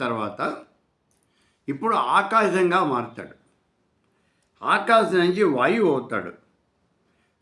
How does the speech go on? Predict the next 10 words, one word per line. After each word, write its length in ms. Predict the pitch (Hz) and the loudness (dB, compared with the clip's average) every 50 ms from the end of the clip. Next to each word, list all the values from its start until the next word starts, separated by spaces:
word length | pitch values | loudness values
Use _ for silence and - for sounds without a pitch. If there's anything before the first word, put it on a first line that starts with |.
| - | -8
వాయువు 420 | 120 123 139 165 202 247 240 240 233 214 | -4 0 2 2 2 2 2 2 4 4
నుంచి 360 | 190 175 165 - - 196 180 135 120 120 123 131 143 147 143 - - _ _ _ _ - | 4 4 2 0 2 2 4 4 4 2 0 0 -2 -4 -8 -10 -16 _ _ _ _ -20
ధూమం 580 | 107 98 110 135 185 226 247 247 262 262 254 247 220 196 | -10 -2 2 4 4 4 4 2 2 2 2 2 4 4
అవుతాడు. 600 | 185 180 175 - - 160 156 147 143 143 156 160 160 156 143 131 117 107 98 90 - - - _ _ _ _ _ _ _ _ _ _ _ _ _ _ _ _ _ _ _ _ _ _ _ _ _ _ _ _ _ _ _ _ _ _ - | 4 2 2 0 0 2 2 4 4 2 2 2 0 0 0 0 -2 -4 -6 -10 -14 -18 -20 _ _ _ _ _ _ _ _ _ _ _ _ _ _ _ _ _ _ _ _ _ _ _ _ _ _ _ _ _ _ _ _ _ _ -6
ఆ 120 | 117 143 160 - 151 135 123 | -2 -2 0 0 -2 -2 0
ధూమం 420 | 147 196 240 262 262 208 143 107 104 120 160 - - - - _ _ _ _ _ - | 2 2 4 4 4 4 2 2 0 -2 -4 -6 -8 -12 -18 _ _ _ _ _ -2
అభ్రమం 580 | 117 127 143 156 156 175 202 226 233 226 220 196 175 | 0 0 0 0 0 0 2 2 2 2 2 2 2
అవుతుంది. 560 | 170 170 165 170 165 156 143 139 131 135 147 160 160 151 143 127 113 104 95 92 104 120 | 2 0 0 -2 -2 0 0 0 0 0 0 2 2 2 0 0 -2 -6 -6 -4 -4 -4
అభ్రమం 400 | 143 156 170 196 202 196 180 175 156 139 | -2 0 0 2 2 2 2 2 2 0
అంటే, 260 | 127 123 165 170 | -2 -2 -2 -2